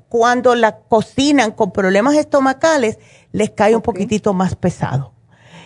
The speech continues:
Speaker 1: Y
Speaker 2: Oh,
Speaker 1: más si la
Speaker 2: entonces
Speaker 1: hacen
Speaker 2: sí,
Speaker 1: con
Speaker 2: entonces
Speaker 1: leche y todo eso, no,
Speaker 2: No,
Speaker 1: agüita.
Speaker 2: no, yo no uso la
Speaker 1: Ya.
Speaker 2: leche, no, no uso la leche.
Speaker 1: Ok.
Speaker 2: Todos mis licuados van en agua,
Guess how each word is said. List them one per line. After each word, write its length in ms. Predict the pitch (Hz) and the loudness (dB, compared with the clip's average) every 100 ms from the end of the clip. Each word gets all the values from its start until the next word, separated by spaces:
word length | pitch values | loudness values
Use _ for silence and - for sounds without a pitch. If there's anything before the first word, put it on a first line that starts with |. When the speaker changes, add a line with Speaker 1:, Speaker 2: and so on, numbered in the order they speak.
| - | -6
Speaker 1:
Y 120 | - 208 | -2 0
Speaker 2:
Oh, 20 | |
Speaker 1:
más 200 | 226 247 | 2 0
si 120 | 277 | 0
la 120 | 240 | 0
Speaker 2:
entonces 60 | 226 | 0
Speaker 1:
hacen 140 | 247 233 | -2 0
Speaker 2:
sí, 40 | |
Speaker 1:
con 140 | 196 | 2
Speaker 2:
entonces 220 | 175 190 214 | 4 4 2
Speaker 1:
leche 240 | - 160 | 0 0
y 80 | 147 | 0
todo 320 | - 175 160 | 0 2 2
eso, 180 | 160 160 | 0 -2
no, 300 | 165 170 156 - | 0 0 -2 -4
Speaker 2:
No, 60 | 104 | -2
Speaker 1:
agüita. 420 | 190 247 240 - | 0 0 0 -2
Speaker 2:
no, 40 | 196 | -6
yo 140 | 208 | -6
no 140 | 220 | -6
uso 160 | 214 233 | -6 -4
la 100 | 208 | -4
Speaker 1:
Ya. 160 | 185 139 | -4 -6
Speaker 2:
leche, 60 | 196 - | -10 -12
no, 180 | 202 190 | -10 -8
no 180 | 190 | -10
uso 160 | 196 254 | -10 -8
la 140 | 190 175 - - | -8 -8 -10 -10
leche. 200 | 190 160 | -4 -4
Speaker 1:
Ok. 200 | 151 - | -4 -2
Speaker 2:
Todos 180 | 262 277 | 0 0
mis 140 | 285 | 0
licuados 500 | 240 233 262 247 254 | -2 -2 0 0 2
van 160 | 240 240 | 0 -2
en 140 | 220 | -2
agua, 300 | 196 165 - | -2 -2 -8